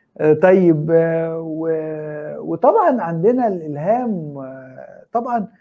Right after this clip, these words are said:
طبعًا حته، آه، ان انت، آه، محبه الماده العلميه بتاعتك وان هي بتنتقل كعدوى،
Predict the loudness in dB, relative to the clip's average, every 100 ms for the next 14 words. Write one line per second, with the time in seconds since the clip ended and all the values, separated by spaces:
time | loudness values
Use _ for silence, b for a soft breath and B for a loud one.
0 | b b _ 0 0 0 -4 -4 -8 -8
1 | _ -16 -12 -14 -12 -4 -4 -2 -2 -2
2 | -6 -14 -16 -20 -20 -20 -20 -20 _ _
3 | _ _ _ _ _ _ -20 _ -20 _
4 | _ _ -10 0 0 2 -2 -4 _ -10
5 | -4 -2 0 -2 -2 -4 -2 0 0 -2
6 | -4 -6 -10 _ -4 0 0 0 -2 -2
7 | -2 -2 -2 -8 -6 -2 0 2 0